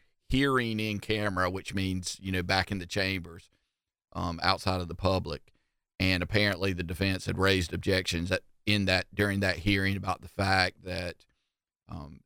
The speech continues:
this, whether or not there was any, for lack of a better phrase, misconduct by this juror, um, which Judge Newman seemed to say that he, there wasn't, but apparently there was a, enough of a question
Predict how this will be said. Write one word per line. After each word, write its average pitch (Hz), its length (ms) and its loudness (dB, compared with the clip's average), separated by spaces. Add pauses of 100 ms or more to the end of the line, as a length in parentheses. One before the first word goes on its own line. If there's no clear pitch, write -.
(140)
this, - 440 0 (800)
whether 110 340 6
or 110 60 4
not 107 240 4
there 101 100 -4
was 95 160 -2
any, 98 500 0 (960)
for 101 120 2
lack 95 200 4
of 98 80 -2
a 95 60 -8
better 95 260 0
phrase, 92 340 2
misconduct 98 920 2
by 98 240 0
this 92 280 -4
juror, 85 580 -2 (540)
um, 90 240 -2
which 98 320 -2
Judge 101 320 2
Newman 120 340 2
seemed 123 380 0
to 107 80 0
say 110 340 2
that 98 260 0
he, 101 220 0 (640)
there 104 180 4
wasn't, 107 600 6 (300)
but 92 320 -2 (400)
apparently 107 520 0
there 110 140 4
was 107 200 2
a, 107 120 2 (320)
enough 107 360 4
of 101 120 -2
a 95 80 0
question 123 880 2